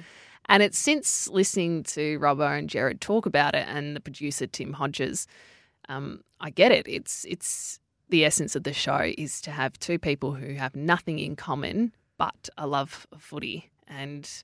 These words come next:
it's true. You can have nothing in common with someone, but if you start talking about last night's footy match or what's happening at Essendon,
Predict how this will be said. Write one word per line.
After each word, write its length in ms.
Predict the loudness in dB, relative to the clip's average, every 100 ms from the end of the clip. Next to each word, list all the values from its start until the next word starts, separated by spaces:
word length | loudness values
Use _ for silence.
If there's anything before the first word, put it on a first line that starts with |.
| _ _ _
it's 260 | -12 -4 -4
true. 420 | 2 4 4 2 -2
You 180 | -4
can 320 | -2 -2 -2 -2
have 220 | -4 -2
nothing 400 | 0 2 2 2
in 100 | 2
common 240 | -2 0
with 120 | 0
someone, 400 | -2 -4 -6 -4
but 140 | -4 -4
if 200 | -6 -8
you 140 | -10 -12 _ _
start 360 | -4 0 0 0
talking 280 | -8 -6 -2
about 200 | -2 2
last 240 | 2 2
night's 180 | -2 -2
footy 220 | -2 0
match 380 | 2 0 0 -4
or 240 | -2 -2
what's 200 | 0 -2
happening 300 | -2 -4 -2
at 60 | 0
Essendon, 640 | 2 2 0 0 0 -2